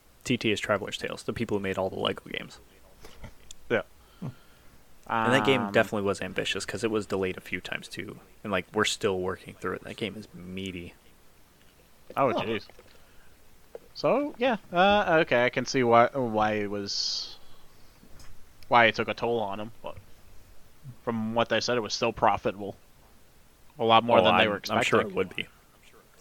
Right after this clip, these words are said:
Speaker 3: Lego Disney, I feel like that's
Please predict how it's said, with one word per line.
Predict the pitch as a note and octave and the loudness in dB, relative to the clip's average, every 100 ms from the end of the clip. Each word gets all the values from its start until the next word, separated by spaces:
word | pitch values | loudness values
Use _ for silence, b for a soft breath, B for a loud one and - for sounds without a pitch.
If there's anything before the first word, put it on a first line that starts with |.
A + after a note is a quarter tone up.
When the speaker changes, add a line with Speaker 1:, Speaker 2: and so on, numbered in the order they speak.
| - b b b b - - | -20 b b b b -20 0
Speaker 3:
Lego | D3 D3 D3 | 4 4 4
Disney, | C3+ C3 - B2+ G#2+ | 2 0 -2 -6 -2
I | G#2 | 0
feel | C3+ A#2+ | 2 2
like | A2 - | 2 0
that's | A#2 A2+ - - - | 0 -2 -4 -12 -14